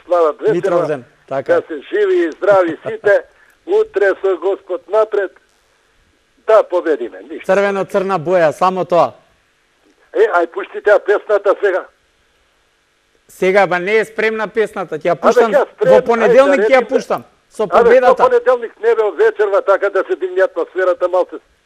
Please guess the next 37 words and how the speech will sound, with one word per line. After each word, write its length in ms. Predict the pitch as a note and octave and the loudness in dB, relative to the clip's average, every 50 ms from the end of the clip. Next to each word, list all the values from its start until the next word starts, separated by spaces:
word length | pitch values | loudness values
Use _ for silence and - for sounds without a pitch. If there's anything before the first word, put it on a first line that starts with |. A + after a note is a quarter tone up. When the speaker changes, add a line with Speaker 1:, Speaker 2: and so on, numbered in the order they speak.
| _ _ _ _ _ _ _ _ _ _ _ _ | _ _ _ _ _ _ _ _ _ _ _ _
Speaker 1:
Е, 260 | E3+ F#3+ G3 G3 F#3+ | 0 0 2 2 0
ќе 160 | F#3+ - F#3+ F#3 | -2 -4 -4 -2
ви 80 | F#3 | -2
ја 60 | F3+ - | -4 -4
сменам 300 | - - A3 A#3 A3+ G3 | -6 -8 -6 -6 -6 -6
техниката, 560 | - F3+ E3 - - G#3+ - G#3 F3+ - C3 | -6 -6 -8 -6 -10 -8 -8 -8 -8 -8 -10
чесен 300 | - - F#3+ F#3 - F3 | -8 -8 -8 -8 -8 -12
збор 180 | D3 D3 E3+ - | -14 -14 -16 -16
таму. 240 | - - C#3 B2+ A#2+ - | -14 -16 -18 -18 -18 -12
Одма 320 | - D#3+ G3+ G3+ A3 A#3 | -8 -6 -6 -4 -4 0
нека 260 | A#3 A#3+ A#3 - A#3+ A#3 | 0 2 2 2 0 0
најди 300 | A3 A3+ A#3+ A#3 - - | 2 0 0 0 -2 -6
што 160 | - - G3+ | -4 -2 -2
е 60 | F#3 | -2
ќе 140 | - - - | -2 -4 -8
стисни 360 | - - G3+ F#3 - - E3 | -8 -8 -10 -10 -10 -10 -12
на 100 | D3 C3+ | -12 -12
компјутер, 300 | A#2+ - E3 D#3+ F3 G3 | -12 -10 -2 2 4 6
Speaker 2:
Ајде, 220 | G#3 G3 F#3+ F3+ F3 | 6 6 4 2 0
Speaker 1:
ќе 60 | F#3 | -2
Speaker 2:
ќе 120 | F#3 F#3 | -2 -2
ти 60 | D#3 F#3 | 0 0
ја 80 | F3+ | -2
Speaker 1:
пушти. 80 | - - | 0 -2
Speaker 2:
пуштиме. 440 | G#3 G#3 - - - D3+ B2+ A#2 - _ _ _ _ _ _ | -6 -6 -6 -8 -12 -12 -12 -14 -18 _ _ _ _ _ _
Speaker 1:
Ајде. 360 | C#3 F3 A#3 G#3+ - F3+ - - _ _ | 2 4 4 4 2 0 -6 -8 _ _
Speaker 2:
Така 260 | - G#3 A3+ A3+ A#3+ | 2 2 2 4 2
ќе 120 | A3+ F#3+ A#3 | 0 2 4
ја 80 | G#3 | 4
Speaker 1:
Поздрав. 180 | - - A3 G#3 | 4 4 2 0
Speaker 2:
завршиме 340 | - A#3 A3+ G#3 B3 A3+ A3+ | 2 2 2 0 0 -2 -2
емисијата, 560 | A3+ A3 G#3+ G#3+ - A3+ A3 G3+ F#3 F3 F3 D#3 | -4 -4 -4 -6 -4 0 2 2 2 2 -2 -4
Шиц. 220 | - D#3 C3 - | -6 -8 -6 -2
Speaker 1:
Важи, 560 | D3+ F#3+ F#3+ F#3 - - G3+ G#3 G3+ F3 E3 | 0 2 2 0 -2 -4 -4 -4 -4 -4 -2
е, 140 | E3+ F3+ F3+ | 0 0 2
Speaker 2:
Ајде. 260 | C3+ C#3+ D#3 C#3+ B2 | 4 4 2 2 0
Speaker 1:
така. 120 | - A2 | -2 -10